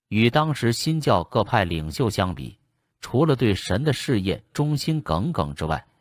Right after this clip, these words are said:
钦岑多夫这个人有其非常独到的地方，他对传福音这项大使命总是念念不忘，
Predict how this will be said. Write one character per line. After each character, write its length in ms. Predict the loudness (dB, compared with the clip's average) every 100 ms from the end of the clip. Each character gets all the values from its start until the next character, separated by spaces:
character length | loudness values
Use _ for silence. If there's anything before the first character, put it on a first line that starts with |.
| _ _ -12
钦 300 | -2 0 0
岑 240 | 0 0
多 200 | 2 0
夫 160 | 2 0
这 180 | 2 0
个 120 | 0
人 260 | -2 -4 -6
有 220 | -2 0 0
其 180 | -2
非 280 | -4 0 0
常 260 | 2 0 -2
独 240 | -4 -4
到 240 | 0 2 0
的 120 | -2
地 160 | -8
方， 180 | -10 -10 -14 _ _ _
他 160 | -2 0
对 140 | 0
传 380 | -4 -2 0 0
福 200 | -2 -2
音 220 | 0 0 -2
这 160 | -2
项 220 | -2 -2 -2
大 280 | -2 0
使 240 | -4 -6 -4
命 200 | -2 -4
总 260 | -4 -4 -2
是 160 | -2 -2
念 280 | 0 -2 -2
念 160 | -4
不 160 | -6 -4
忘， 160 | -4